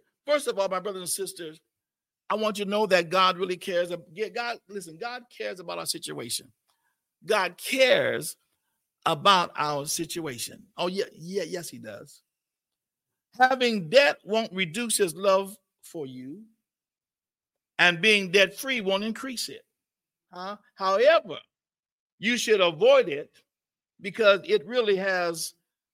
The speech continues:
affected your relationship with God in some ways that you cannot afford right now. See, you don't know what tomorrow holds. And, you know,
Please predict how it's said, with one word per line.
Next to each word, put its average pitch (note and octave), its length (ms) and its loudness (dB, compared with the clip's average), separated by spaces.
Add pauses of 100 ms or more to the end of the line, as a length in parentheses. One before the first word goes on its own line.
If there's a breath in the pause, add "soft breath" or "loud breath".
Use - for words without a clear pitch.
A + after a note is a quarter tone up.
(380)
affected D#3+ 800 -4 (260)
your F3+ 160 -2
relationship E3 1040 -4 (360)
with D#3 280 -2
God D3 540 0 (1300)
in E3 440 -2
some E3 380 -6
ways G#3+ 340 4
that D#3+ 220 -4
you A3 120 -6
cannot F3+ 460 -6
afford E3+ 400 -2
right E3+ 240 -4
now. F3+ 380 -10 (800 loud breath)
See, C4 160 0
you B3 160 -2
don't G3+ 180 -2
know G#3 100 -4
what G3 160 -4
tomorrow F#3+ 300 -2
holds. E3+ 480 -2 (960)
And, A#3+ 180 0
you C#4+ 80 2
know, C4+ 300 4